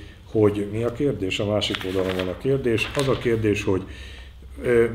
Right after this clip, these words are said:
melyik gazdasági együttműködés, melyik katonai együttműködésre utal, nyugati blokkhoz tartozik-e, keleti blokkhoz tartozik-e. Az első négy bélyeg szerintem, ami besorolható ide,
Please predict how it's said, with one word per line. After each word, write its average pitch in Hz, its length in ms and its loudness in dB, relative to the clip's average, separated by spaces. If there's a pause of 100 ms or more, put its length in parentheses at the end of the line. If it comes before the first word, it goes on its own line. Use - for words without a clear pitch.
melyik 127 280 4
gazdasági 139 640 4
együttműködés, 110 760 0
melyik 104 280 2
katonai 131 520 4
együttműködésre 107 880 0
utal, 92 360 -2
nyugati 143 380 4
blokkhoz 123 640 2 (240)
tartozik-e, 104 720 2
keleti 101 400 2
blokkhoz 90 420 -6
tartozik-e. 87 680 -8 (400)
Az 123 120 0
első 147 300 6
négy 117 200 2
bélyeg 110 300 6
szerintem, 104 460 0
ami 92 160 -2
besorolható 95 800 -2
ide, 135 460 2